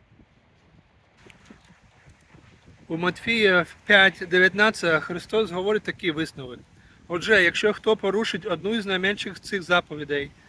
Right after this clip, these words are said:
і навчить так людей, то найменшим назветься в Царстві Небесному, а хто виконує і навчить, той великим назветься в Царстві Небесному". Той великим назветься в Царстві Небесному.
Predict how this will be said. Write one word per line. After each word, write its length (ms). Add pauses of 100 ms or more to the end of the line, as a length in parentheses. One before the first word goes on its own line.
(300)
і 60
навчить 420 (100)
так 240
людей, 420 (300)
то 140
найменшим 540
назветься 440
в 60
Царстві 380
Небесному, 640 (340)
а 80
хто 260
виконує 680
і 40
навчить, 640 (260)
той 160
великим 420
назветься 500
в 40
Царстві 540
Небесному". 580 (460)
Той 140
великим 340
назветься 560 (400)
в 60
Царстві 320
Небесному. 520